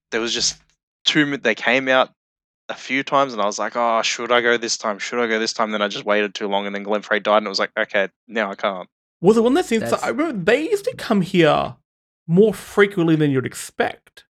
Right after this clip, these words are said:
Speaker 1: Yeah, they used to come probably every
Speaker 2: Like, two,
Speaker 1: three,
Speaker 2: three
Speaker 1: four
Speaker 2: years?
Speaker 1: years.
Speaker 2: Yeah.
Speaker 1: Yeah.
Speaker 2: Maybe it
Speaker 1: It
Speaker 2: was,
Speaker 1: was
Speaker 2: it was
Speaker 1: the
Speaker 2: either that, because it, they, when they come so often, it's like,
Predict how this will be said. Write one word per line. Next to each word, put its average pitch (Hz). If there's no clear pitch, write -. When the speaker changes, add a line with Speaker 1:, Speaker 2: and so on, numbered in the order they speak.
Speaker 1:
Yeah, 151
they 131
used 170
to 208
come 139
probably 120
every 110
Speaker 2:
Like, -
two, -
Speaker 1:
three, 202
Speaker 2:
three -
Speaker 1:
four 440
Speaker 2:
years? 107
Speaker 1:
years. 196
Speaker 2:
Yeah. 269
Speaker 1:
Yeah. 156
Speaker 2:
Maybe 254
it 427
Speaker 1:
It -
Speaker 2:
was, -
Speaker 1:
was -
Speaker 2:
it 294
was 226
Speaker 1:
the 285
Speaker 2:
either 254
that, 196
because 202
it, 208
they, 196
when 196
they 233
come 208
so 170
often, 165
it's 135
like, 156